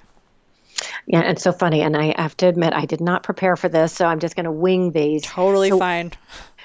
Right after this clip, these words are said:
Speaker 1: so I, I think what gets me really fired up is, you know, honestly, it's the work that I'm doing right now. It's this excitement about, you know, the world doesn't have to be this way. You know, we can make life better for people. It's, it's why I named this program the Better Life Lab.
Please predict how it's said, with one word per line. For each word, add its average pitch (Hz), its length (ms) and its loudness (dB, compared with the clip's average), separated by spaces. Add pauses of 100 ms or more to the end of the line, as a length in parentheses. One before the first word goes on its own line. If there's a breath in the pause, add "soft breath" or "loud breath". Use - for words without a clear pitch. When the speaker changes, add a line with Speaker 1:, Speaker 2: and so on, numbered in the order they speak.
(120 loud breath)
Speaker 1:
so 226 280 4
I, 226 100 2 (100)
I 233 80 0
think 359 240 -6
what 392 140 0
gets 254 200 -4
me 226 120 -2
really 214 320 -2
fired 202 560 -2
up 165 360 -4
is, 180 320 0
you 214 120 2
know, 202 160 0
honestly, 214 420 0
it's 180 120 -4
the 190 80 4
work 180 260 2
that 175 100 2
I'm 175 120 4
doing 170 220 4
right 165 200 0
now. 156 360 -4 (340 loud breath)
It's - 200 -2
this 180 260 2
excitement 185 880 -2
about, 160 500 0 (360 soft breath)
you 185 80 -2
know, 170 340 2
the 175 80 0
world 185 280 4
doesn't 175 220 -4
have 165 200 -8
to 165 100 -8
be 160 160 0
this 160 240 -2
way. 151 480 2 (380 loud breath)
You 190 80 0
know, 160 160 2
we 165 160 0
can 170 220 -2
make 170 200 2
life 165 240 0
better 156 220 0
for - 160 -6
people. - 560 -2
It's, - 280 -8
it's - 220 -12
why 180 140 2
I 170 140 2
named 165 320 0
this 170 180 2
program 160 440 -2
the 160 120 -2
Better 160 240 0
Life 156 320 -2
Lab. 151 380 -2